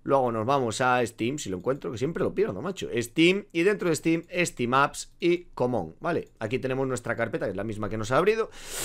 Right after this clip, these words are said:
y abierto. <laughs> Madre mía, cómo estamos. Eh, me acabo de levantar, he dormido poco y estamos, eh, un poquito tontetes todavía. Bueno, como veis, yo aquí tengo tres Seven Days, ¿vale? Este sería el Seven Days Vanilla, el cual vamos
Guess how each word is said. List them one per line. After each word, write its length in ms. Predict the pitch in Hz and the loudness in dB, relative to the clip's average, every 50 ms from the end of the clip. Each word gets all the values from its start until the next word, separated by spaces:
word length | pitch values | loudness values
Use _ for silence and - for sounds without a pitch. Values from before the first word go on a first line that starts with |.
| - - - - - | -6 -8 -10 -4 0
y 180 | 180 175 175 175 - | 2 2 4 4 4
abierto. 420 | 147 147 170 196 190 175 180 - 165 | 6 8 8 8 8 8 4 2 2
<laughs> 40 | 143 - - - - - - - - - - - | 2 -2 -6 -8 -10 -10 -12 -14 -16 -18 -16 -10
Madre 240 | 117 107 104 98 101 | -6 -4 -2 -2 -2
mía, 140 | 107 110 110 | -2 -2 -4
cómo 160 | 107 104 104 | -4 -4 -6
estamos. 400 | 101 - 120 117 123 127 123 - - - - - - - - | -2 -2 -2 -2 -2 -4 -6 -10 -14 -18 -18 -18 -20 -14 -2
Eh, 380 | - 151 147 139 127 127 127 120 | 0 4 4 6 6 6 6 6
me 60 | 117 127 | 4 4
acabo 240 | 123 139 135 131 | 4 6 6 6
de 60 | 123 123 | 6 6
levantar, 560 | 120 113 113 110 110 104 127 131 139 139 127 | 4 4 4 2 2 2 4 4 6 6 4
he 120 | 117 120 | 4 2
dormido 360 | 110 113 107 110 113 110 107 | 2 0 0 0 -2 -2 0
poco 260 | - 214 202 220 208 147 | 0 0 2 4 2 2
y 140 | 90 76 | 2 -2
estamos, 560 | 78 - - 95 98 95 85 80 78 78 - - | -6 -6 -6 -6 -6 -4 -6 -6 -8 -8 -8 -8
eh, 220 | 85 85 80 85 | -6 -6 -4 -4
un 80 | 131 135 | -4 -2
poquito 680 | 147 131 110 113 82 101 101 98 95 95 95 92 92 - | -2 -2 -2 -2 -2 0 0 2 2 2 0 -2 -4 -4
tontetes 520 | - 98 92 - 85 78 - - - - | -6 -6 -6 -6 -10 -12 -12 -14 -16 -10
todavía. 360 | - 87 78 73 71 69 - - _ - - - - - - | -8 -8 -8 -8 -10 -12 -14 -16 _ -20 -18 -18 -18 -14 -2
Bueno, 160 | - 208 233 | 2 2 2
como 160 | 214 233 233 233 | 4 6 4 4
veis, 160 | 262 277 233 | 4 4 4
yo 60 | 254 | 4
aquí 160 | 247 233 262 | 2 2 4
tengo 300 | 180 254 247 202 180 147 | 4 4 4 4 0 -2
tres 300 | - - 214 202 143 - | 0 0 2 2 2 2
Seven 280 | - 135 131 123 120 113 | 0 0 0 -2 -4 -6
Days, 240 | 92 80 82 90 117 | -8 -10 -10 -2 2
¿vale? 260 | 165 202 196 147 - - | 4 4 4 2 2 0
Este 260 | 185 180 180 214 202 | 0 0 0 -4 -4
sería 240 | 165 190 175 160 131 | -2 0 2 2 2
el 80 | 120 | 2
Seven 260 | - 151 147 147 151 | 0 0 0 0 0
Days 240 | 156 175 180 170 117 | 2 2 2 2 0
Vanilla, 680 | 110 120 120 113 127 131 180 240 247 214 202 220 233 - _ _ _ _ | -4 -4 0 2 2 2 4 2 4 4 2 2 0 -4 _ _ _ _
el 200 | - 101 113 113 | -6 -4 -4 2
cual 280 | - 175 156 120 - 107 | 4 6 6 6 2 -2
vamos 500 | 131 127 151 165 156 131 113 - - - | 0 2 4 4 4 2 -2 -4 -8 -10